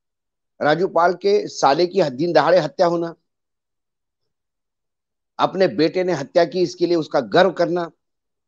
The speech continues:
उसके बाद एसटीएफ द्वारा तमाम लोगों को शूट करना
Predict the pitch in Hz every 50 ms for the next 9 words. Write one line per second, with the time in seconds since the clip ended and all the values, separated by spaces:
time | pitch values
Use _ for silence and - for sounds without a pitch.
0 | _ _ _ _ _ _ _ _ _ _ _ _ _ _ _ _ - - 156 -
1 | - 180 180 185 180 156 156 156 151 - 175 202 196 165 151 165 170 170 180 190
2 | 180 - - 160 147 160 170 190 196 175 135 - 120 123 131 147 151 175 - -
3 | 170 - - - 220 220 - - 175 160 156 156 147 147